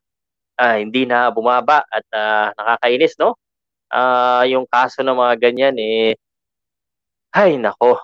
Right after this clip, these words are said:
buhay nga natin, no? Um, di, paano ba natin ito magagawa ng paraan?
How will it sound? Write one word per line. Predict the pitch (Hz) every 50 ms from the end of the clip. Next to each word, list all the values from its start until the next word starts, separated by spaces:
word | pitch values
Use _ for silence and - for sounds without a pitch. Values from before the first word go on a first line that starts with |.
| - _ _
buhay | - 110 113 113 117 110 110 107
nga | 107 107 110
natin, | 107 107 107 104 - 123 120 110 113 113
no? | 117 _ _ _ _ -
Um, | 113 107 104 104 104 104 104 107 104 104 - _ _ _ _ _ _ _ _ _ _ _ _ _ _ _ _ _ _
di, | 113 123 120 -
paano | - 117 - 120 117 113 113
ba | 107 117 117
natin | 113 110 107 101 - 113 107
ito | 113
magagawa | 107 110 107 107 107 104 104 107 107 104
ng | 107 98
paraan? | - 104 101 107 110 110 107